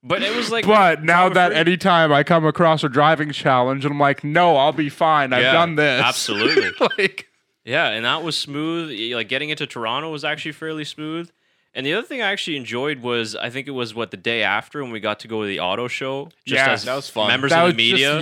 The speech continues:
Speaker 2: yeah, like,
Speaker 1: That
Speaker 2: we
Speaker 1: was
Speaker 2: didn't,
Speaker 1: fun.
Speaker 2: yeah, we weren't too sure if we wanted to go 'cause we were kinda tired. And we're like, "Oh, you know, whatever. We have tickets. Like, we'll just go
Speaker 3: Yeah,
Speaker 2: in
Speaker 3: we
Speaker 2: the
Speaker 3: got
Speaker 2: morning
Speaker 3: free
Speaker 2: whenever."
Speaker 3: tickets with our media
Speaker 2: Yeah,
Speaker 3: membership,
Speaker 2: with the
Speaker 3: whatever.
Speaker 2: media
Speaker 1: Yeah.
Speaker 2: membership. And I think we were like,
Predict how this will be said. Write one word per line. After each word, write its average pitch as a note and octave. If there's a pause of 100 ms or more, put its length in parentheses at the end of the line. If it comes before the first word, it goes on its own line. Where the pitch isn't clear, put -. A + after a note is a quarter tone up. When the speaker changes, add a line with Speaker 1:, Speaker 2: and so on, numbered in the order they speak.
Speaker 2:
yeah, F3
like, D3
Speaker 1:
That C#3
Speaker 2:
we D#3+
Speaker 1:
was D#3
Speaker 2:
didn't, D3
Speaker 1:
fun. G#2+
Speaker 2:
yeah, C#3+
we D3
weren't D#3
too E3+
sure C#3
if C3+
we C3+
wanted A2+
to C#3
go C3+
'cause A2+
we A2+
were A2+
kinda A2+
tired. A2+
And C#3
we're D#3+
like, F3
"Oh, G3+
you D3
know, C#3
whatever. A2+
We A#2+
have A#2+
tickets. A2+
Like, F#2+
we'll A#2
just A2+
go A2
Speaker 3:
Yeah, A#2
Speaker 2:
in A#2
Speaker 3:
we A2+
Speaker 2:
the A#2+
Speaker 3:
got A2
Speaker 2:
morning B2
Speaker 3:
free A2
Speaker 2:
whenever." A#2+
Speaker 3:
tickets C3
with B2+
our A#2
media B2+
Speaker 2:
Yeah, C#3
Speaker 3:
membership, D#3
Speaker 2:
with C#3+
the -
Speaker 3:
whatever. B2+
Speaker 2:
media C#3
Speaker 1:
Yeah. D3
Speaker 2:
membership. C3+
And C3
I C3+
think E3+
we F3+
were D#3+
like, B2+